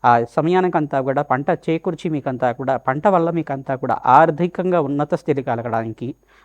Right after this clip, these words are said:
మరియు పంటకి సహకరించిన పశుపక్షాదులకి ఎవరైతే ఉంటారో, పా-, ప్రధానంగా పశువులకంతా కూడా,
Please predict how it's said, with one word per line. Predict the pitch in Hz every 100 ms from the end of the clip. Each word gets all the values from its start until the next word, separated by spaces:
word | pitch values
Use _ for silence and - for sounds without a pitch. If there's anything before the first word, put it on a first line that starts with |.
| -
మరియు | 170 202 214 156 139 _ _ -
పంటకి | 175 185 226 220
సహకరించిన | 180 185 214 202 - 202 165 120 - _ _ 175
పశుపక్షాదులకి | 156 202 190 - 160 131 117 131
ఎవరైతే | 123 147 180 185 180
ఉంటారో, | 151 - 143 147
పా-, | 131 127 - 160 151
ప్రధానంగా | 147 160 180 151 123 _ _ _ _ _ _ _ _ _ -
పశువులకంతా | 160 208 190 160 135 127
కూడా, | 113 113